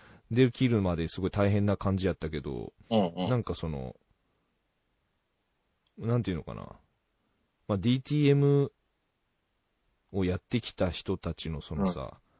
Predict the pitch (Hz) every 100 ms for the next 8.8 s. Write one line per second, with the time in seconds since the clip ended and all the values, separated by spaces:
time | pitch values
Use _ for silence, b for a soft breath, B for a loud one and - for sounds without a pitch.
0 | _ _ - 98 82 107 113 165 175 165
1 | 160 160 156 147 147 110 - 82 98 95
2 | 95 92 92 - 101 - 87 85 78 73
3 | - - - - - B B B 110 92
4 | 80 B B _ 101 82 87 - 78 -
5 | 78 67 65 - _ _ _ _ _ _
6 | _ _ _ _ _ _ _ - 123 123
7 | - 120 - 71 - 64 - - _ -
8 | 76 73 76 - 98 90 82 -